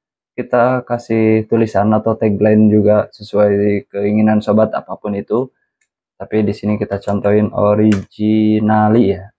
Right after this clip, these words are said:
origi-, originally homemade misalkan.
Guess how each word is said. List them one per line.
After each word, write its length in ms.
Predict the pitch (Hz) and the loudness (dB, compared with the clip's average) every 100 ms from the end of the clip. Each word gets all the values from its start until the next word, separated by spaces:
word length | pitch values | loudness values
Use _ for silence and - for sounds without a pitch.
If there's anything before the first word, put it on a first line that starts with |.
| 104 | -14
origi-, 720 | 107 113 107 107 101 101 101 - | -12 -8 -6 -6 -6 -10 -14 -10
originally 1500 | 120 120 117 117 104 107 107 110 110 110 110 107 107 107 120 - _ _ _ _ _ _ _ _ _ | -8 -4 -4 -4 -8 -8 -6 -4 -4 -4 -4 -4 -4 -6 -8 -14 _ _ _ _ _ _ _ _ _
homemade 480 | - 107 104 107 107 _ _ _ _ | -4 -2 -2 -4 -8 _ _ _ _
misalkan. 600 | 76 - - 92 85 | -18 -16 -10 -8 -8